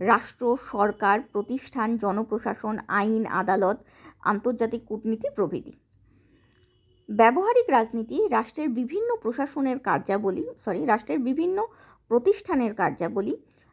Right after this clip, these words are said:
সরকারের গঠন, বিভিন্ন রূপ, পরিচালন পদ্ধতি, কার্যাবলী, সরকারের সঙ্গে নাগরিকের সম্পর্ক প্রভৃতি ব্যবহারিক দিকের বর্ণনামূলক আলোচনা করে।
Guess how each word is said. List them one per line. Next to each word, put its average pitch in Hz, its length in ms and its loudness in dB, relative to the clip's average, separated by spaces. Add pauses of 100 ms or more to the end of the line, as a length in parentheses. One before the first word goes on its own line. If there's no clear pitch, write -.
(120)
সরকারের 254 600 2
গঠন, 269 540 -2
বিভিন্ন 214 460 -2
রূপ, 220 340 -4 (420)
পরিচালন 262 560 4
পদ্ধতি, 247 680 -4
কার্যাবলী, 214 800 0 (2000)
সরকারের 302 480 2
সঙ্গে 349 320 -2
নাগরিকের 220 540 0
সম্পর্ক 220 580 -4
প্রভৃতি 302 460 0
ব্যবহারিক 294 720 2
দিকের 254 300 -2
বর্ণনামূলক 196 680 -2
আলোচনা 156 420 0
করে। - 200 -12